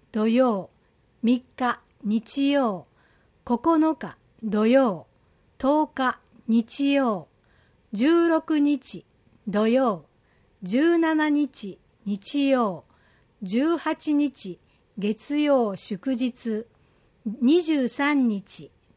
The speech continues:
土曜祝日。二十四日日曜。三十日土曜。詳しくは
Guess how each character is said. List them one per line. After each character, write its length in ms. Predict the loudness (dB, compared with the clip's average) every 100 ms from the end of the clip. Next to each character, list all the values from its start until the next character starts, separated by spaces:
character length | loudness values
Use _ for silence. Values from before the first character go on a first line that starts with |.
| -12
土 220 | -4 0
曜 400 | 0 2 0 -2
祝 360 | -4 -8 -4 -4
日。 500 | -2 -4 -6 -10 -10 _ _ _ _ _ _ -2
二 240 | 2 2
十 300 | 2 0 0
四 240 | 0 -4 -8 _
日 200 | -8 -8 _ _ _ -6
日 440 | -6 -4 0 2
曜。 360 | 4 2 -2 -10 _ _ _ _ _ _
三 420 | -2 2 2 2
十 220 | 0 2
日 480 | 2 0 -4 -16 -16 _ _ _
土 200 | -4 0
曜。 380 | 2 2 0 -4 _ _ _ _ _ _ _ _ _ _ _ _ _ _ _ _ _ _ _ _ _ _ _ _ _
詳 260 | 0 2 2
し 180 | -2 -6
く 180 | 0
は 260 | 2 0